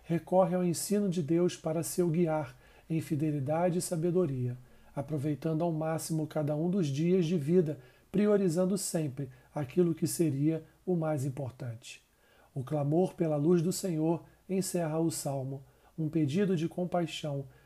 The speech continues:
para que Deus manifeste suas obras de salvação sobre o seu povo, e este, através da aliança, apresente as suas obras,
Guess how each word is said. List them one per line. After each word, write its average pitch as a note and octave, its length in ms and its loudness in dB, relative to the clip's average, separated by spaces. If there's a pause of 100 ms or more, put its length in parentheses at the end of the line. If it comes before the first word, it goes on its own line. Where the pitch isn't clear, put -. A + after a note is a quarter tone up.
(120)
para D3+ 220 -2
que D#3+ 160 -2
Deus E3+ 300 2
manifeste E3 680 -2
suas D3 320 -2
obras D#3+ 300 0
de D3 100 -2
salvação D3 580 -2
sobre F#3 240 -2
o F#3 40 -2
seu G#3+ 200 -2
povo, B2+ 460 -4 (400)
e A#3+ 140 6
este, D#3 440 -2 (240)
através D#3 560 0
da F3 120 4
aliança, D#3 600 0 (240)
apresente E3 600 0
as D#3 80 -2
suas F3 320 0
obras, C#3+ 480 -2